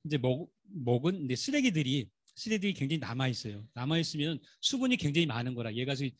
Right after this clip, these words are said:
정화를 해줘야 되는데 정화를 못하는 거라, 얘가. 내 신장이. 그러면 얘가 지금 이제 굉장히 혈액이 많으니까 그럼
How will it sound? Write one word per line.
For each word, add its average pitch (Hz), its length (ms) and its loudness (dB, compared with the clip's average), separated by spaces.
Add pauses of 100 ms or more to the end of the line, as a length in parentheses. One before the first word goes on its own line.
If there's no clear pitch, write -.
(220)
정화를 185 420 4
해줘야 196 280 4
되는데 156 280 0
정화를 131 320 -2
못하는 160 400 2
거라, 107 340 -8
얘가. 104 280 -12 (240)
내 131 80 -2
신장이. 131 580 -4 (380)
그러면 202 240 4
얘가 165 180 4
지금 170 160 -2
이제 165 120 -4
굉장히 135 300 0
혈액이 214 280 2
많으니까 139 400 -2
그럼 143 160 -4